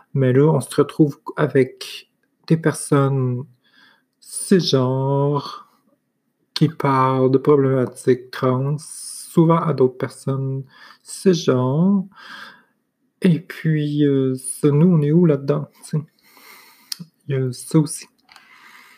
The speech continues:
Euh, donc, c'est important que notre voix soit présente, c'est important que notre voix soit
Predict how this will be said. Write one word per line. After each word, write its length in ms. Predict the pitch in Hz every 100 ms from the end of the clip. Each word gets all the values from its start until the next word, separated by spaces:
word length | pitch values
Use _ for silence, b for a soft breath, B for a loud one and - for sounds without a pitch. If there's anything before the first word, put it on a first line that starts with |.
| B B B B B _ 151
Euh, 400 | 139 131 131 127
donc, 280 | 127 135
c'est 120 | - -
important 260 | 147 220
que 100 | 208
notre 160 | 208 135
voix 240 | 131 143
soit 260 | 143 - 160
présente, 540 | - 147 - 135 156
c'est 220 | 160 - 143
important 480 | - 127 - 156
que 120 | 160 143
notre 220 | 139 123
voix 560 | 120 131 135 135 135 131
soit 920 | - - - 135 131 123 120 120